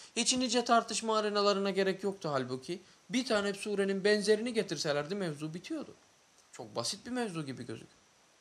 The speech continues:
Bir sure üç ayettir en kısası. Üç tane Kur'an'ın cümlesi gibi cümleyi yan yana koyun diyor Kur'an. Ben davamı bırakayım, iddiamı vazgeçeyim. Ben Allah kelamı değilim diyeyim. Müslümanlar da öyle desinler.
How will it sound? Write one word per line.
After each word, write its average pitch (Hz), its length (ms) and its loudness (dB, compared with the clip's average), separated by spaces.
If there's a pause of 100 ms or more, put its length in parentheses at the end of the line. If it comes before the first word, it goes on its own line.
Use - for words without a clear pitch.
(760)
Bir 240 260 0
sure 214 380 0
üç 247 300 -2
ayettir 208 500 2
en 147 180 -2
kısası. - 400 -8 (340)
Üç - 260 0
tane 220 320 2
Kur'an'ın 214 540 4
cümlesi 190 440 -2
gibi 170 240 -4
cümleyi 214 440 2
yan 226 240 4
yana 175 280 0
koyun 240 400 2
diyor 156 280 -4
Kur'an. 240 440 2 (240)
Ben 233 260 2
davamı 208 420 2
bırakayım, 156 440 -2
iddiamı 147 400 -2
vazgeçeyim. 165 580 -2
Ben 226 120 2
Allah 208 340 2
kelamı 180 380 -2
değilim 233 320 -6
diyeyim. 139 240 -2
Müslümanlar 139 580 -6
da 185 40 -6
öyle 208 180 -4
desinler. - 320 -10